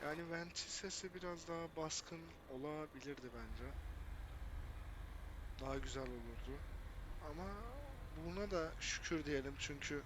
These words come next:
gerçekten aracı çok kapsamlı yapmışlar.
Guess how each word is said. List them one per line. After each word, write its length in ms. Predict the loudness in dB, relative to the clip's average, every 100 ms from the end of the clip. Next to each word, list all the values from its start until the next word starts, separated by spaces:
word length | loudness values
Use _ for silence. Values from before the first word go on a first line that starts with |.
| -4 -8 -8 -8 -8 -6 0
gerçekten 460 | 2 2 2 0 -2
aracı 380 | -2 -2 -2
çok 180 | -2 -2
kapsamlı 500 | -2 -2 -2 -4 -4
yapmışlar. 580 | -4 -4 0 0 -2 -4